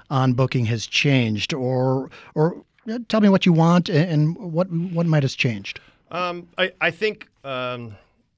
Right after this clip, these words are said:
Speaker 2: you know, Beverly Rogers imagined a space where, um, we could lift up the independent voices and kind of bring them into the mainstream. And so, um, that starts with independent film,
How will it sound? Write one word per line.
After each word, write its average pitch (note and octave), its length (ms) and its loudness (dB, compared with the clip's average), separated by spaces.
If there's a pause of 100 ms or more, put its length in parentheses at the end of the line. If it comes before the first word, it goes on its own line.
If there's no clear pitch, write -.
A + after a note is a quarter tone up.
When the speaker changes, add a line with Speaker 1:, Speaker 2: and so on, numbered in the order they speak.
(680)
Speaker 2:
you C#3+ 240 -10
know, A2+ 320 -10
Beverly E3 720 -4
Rogers C3+ 360 0
imagined A#2 400 -4
a G#2 40 -10
space A2+ 440 -6
where, G#2 360 -4
um, G#2 340 -10 (260)
we C3+ 200 -6
could B2 160 -10
lift A#2 340 -6
up G#2+ 180 -6
the A2+ 100 -8
independent G#2+ 460 -10
voices G2+ 560 -12
and G#2 200 -8
kind A2 160 -4
of F#2 80 -6
bring G#2+ 220 -2
them G2+ 140 -4
into G2 160 -6
the F#2+ 60 -10
mainstream. F#2+ 640 -8
And F#2+ 100 -12
so, A2 320 -4 (640)
um, A2+ 540 -4
that D3+ 220 -2
starts C#3 380 -2
with C3 220 -4
independent B2 460 -4
film, B2 380 -4